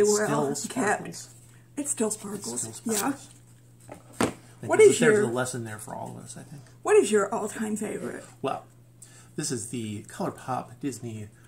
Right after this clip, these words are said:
Speaker 1: Frozen two palette, the, the Elsa one. And, uh, see, that's the, that's the colors there. And this is,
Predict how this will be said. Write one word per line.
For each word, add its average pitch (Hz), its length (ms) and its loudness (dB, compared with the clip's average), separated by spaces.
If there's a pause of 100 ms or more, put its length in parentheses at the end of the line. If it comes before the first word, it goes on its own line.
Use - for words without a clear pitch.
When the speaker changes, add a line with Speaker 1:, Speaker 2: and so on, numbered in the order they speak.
(120)
Speaker 1:
Frozen 110 500 -6
two 110 580 -6 (520)
palette, 104 440 -12 (200)
the, 95 280 -10 (800)
the 104 180 -12
Elsa 113 460 -6
one. 107 420 -10 (880)
And, 95 340 -14
uh, 95 280 -14 (220)
see, - 180 -12
that's - 260 -10
the, 139 280 -10 (260)
that's - 180 -12
the - 120 -14
colors 131 400 -18
there. 131 500 -10 (1080)
And 117 600 -8 (640)
this 170 200 0
is, 131 460 -2